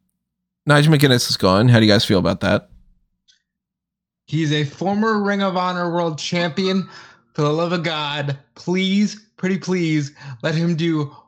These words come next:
Speaker 2: one match with Jericho and then let that lead to a small comeback. Please, pretty please. That's how I feel about it.
Speaker 1: Is he healthy enough to do that?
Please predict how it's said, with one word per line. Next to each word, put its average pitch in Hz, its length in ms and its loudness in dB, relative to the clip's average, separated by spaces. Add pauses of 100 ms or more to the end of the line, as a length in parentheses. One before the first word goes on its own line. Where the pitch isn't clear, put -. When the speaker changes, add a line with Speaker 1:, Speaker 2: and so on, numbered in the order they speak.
Speaker 2:
one 127 420 -4
match 170 380 -6
with 147 140 -12
Jericho 123 840 -4 (320)
and 135 140 -4
then 135 140 -2
let 135 200 -4
that 127 200 -6
lead 131 300 -6
to 123 160 -4
a 113 80 -4
small 135 560 -4
comeback. 113 560 -8 (200)
Please, 170 520 -6
pretty 143 240 -4
please. 101 680 -10 (380)
That's 143 160 -4
how 147 100 -4
I 131 80 -6
feel 135 220 -4
about 120 320 -10
it. 107 80 -12 (1700)
Speaker 1:
Is - 80 0
he 151 100 6
healthy 123 340 2
enough 277 200 -2
to 254 100 0
do 294 100 -2
that? 302 240 -2